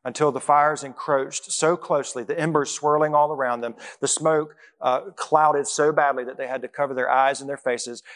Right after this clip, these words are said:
and, and finally they had to jump into the sea, which had its own challenges right there on the coastline. Choppy, battering, turbulent. Had the family walked across the street, they would have been consumed by the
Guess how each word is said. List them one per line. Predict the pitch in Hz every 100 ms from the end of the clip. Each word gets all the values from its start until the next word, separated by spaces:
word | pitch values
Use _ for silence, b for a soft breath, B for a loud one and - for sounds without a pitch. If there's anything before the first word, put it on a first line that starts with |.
| B
and, | 139 156
and | 147 123
finally | - 180 185 185
they | 160
had | 151
to | 135
jump | 110 151 156 156 - _ -
into | 165 175 - 170 151 139 131 131 _ _ -
the |
sea, | 135 170 131 113
which | 131 - - - - -
had | 147
its | 143 165
own | 151 143 127
challenges | - 120 107 107 127 131 - - _ -
right | 127 127
there | 127
on | 127
the | 127
coastline. | 135 113 - - - -
Choppy, | 160 135 123 - _ _ _ _ _ _ -
battering, | 139 143 127 110 113
turbulent. | 156 156 123 101 107 - - - _ _ _ _ _ _ _ _ _ _ _ _ b b b b _ _ _ -
Had | 170
the | 156
family | 208 208 185
walked | 190 196
across | 185 190 175
the | -
street, | - 214 190
they | 175
would | 175
have | 165
been | 160 151
consumed | 135 - 180 185 160
by | 160
the | 139